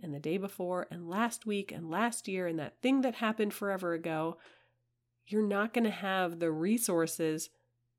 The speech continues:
to manage the trouble that's going to come today. So keep your eyes on the Lord. Seek his kingdom, seek his righteousness, trust in him.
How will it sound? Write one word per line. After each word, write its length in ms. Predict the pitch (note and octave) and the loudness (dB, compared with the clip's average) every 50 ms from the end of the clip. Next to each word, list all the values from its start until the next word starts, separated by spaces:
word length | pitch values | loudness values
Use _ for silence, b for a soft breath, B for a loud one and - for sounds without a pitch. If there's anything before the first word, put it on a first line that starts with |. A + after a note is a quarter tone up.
| _ - | _ -8
to 140 | - F#3 | -4 -2
manage 440 | F3+ F3 F3+ G3+ G#3 F#3+ E3+ E3 F#3+ - | 0 0 2 2 2 2 0 0 -2 -6
the 80 | D#3+ D#3 | -6 -6
trouble 480 | - - - A#3+ D4 B3+ G3+ F3 F3 | -6 -4 0 0 2 4 2 2 2
that's 200 | F#3 F3 E3 - | 2 0 -2 -2
going 300 | - - F3 F#3 F#3 F3+ | -4 -2 -2 0 0 0
to 80 | E3 D#3 | -2 -4
come 340 | - - D#3+ C#3+ C#3 D3 - _ _ _ _ | -6 -6 -6 -4 -4 -6 -6 _ _ _ _
today. 600 | - - - D3 D3 C#3 C3 D3 C3+ D3 - - _ _ _ _ _ _ _ _ _ _ _ _ _ _ _ _ _ _ _ _ _ _ _ _ - _ _ _ | -16 -10 -10 -8 -8 -8 -8 -8 -12 -14 -16 -18 _ _ _ _ _ _ _ _ _ _ _ _ _ _ _ _ _ _ _ _ _ _ _ _ -20 _ _ _
So 160 | - - A3+ G#3+ | -8 -4 -4 -4
keep 380 | - - - A#3+ D4 D4 - | -4 0 4 4 4 4 2
your 160 | D#4+ D#4 - - | -4 -4 -4 -4
eyes 360 | A3+ A3+ B3+ C4 B3+ A#3+ A#3 - - | -4 -4 0 0 0 0 0 -2 -2
on 240 | G3 G#3 G#3+ G#3+ | 0 0 2 0
the 100 | G3+ G3 | 0 -2
Lord. 540 | F3+ E3+ E3 D#3+ F#3 G#3 G#3 E3+ C#3+ - - _ b b b b | -4 -4 -4 -4 -2 -2 -2 -4 -4 -8 -10 _ b b b b
Seek 380 | b - - - A3+ C4+ C4+ - | b -6 2 4 4 4 4 2
his 280 | - - B3+ C#4+ C4+ - | 0 2 2 4 4 0
kingdom, 440 | - - G3 F3+ E3 D#3 D3 D3+ | -2 -2 -2 0 0 0 -2 -4
seek 320 | D#3+ - A3+ A3 G#3 - - - | -4 -2 -2 -2 -2 -4 -16 -16
his 360 | - - A#3+ C4 C4 A#3+ A#3 | -6 -2 0 0 0 -2 -2
righteousness, 720 | G3 F#3 F3+ F3+ F3+ - F3+ F3+ - - E3+ C#3+ - - B B B B B B - | -2 -2 -2 -4 -4 -4 -6 -6 -4 -6 -6 -8 -8 -10 B B B B B B -12
trust 440 | - - G#3+ A3+ B3+ B3 - - - | -4 0 0 0 2 0 -2 -4 -2
in 160 | - F#3 F3 | -4 -6 -6
him. 520 | D#3+ - - A3 A3 G3+ E3+ C#3+ D#3+ G#3 | -6 -4 0 0 2 2 0 -2 -4 -8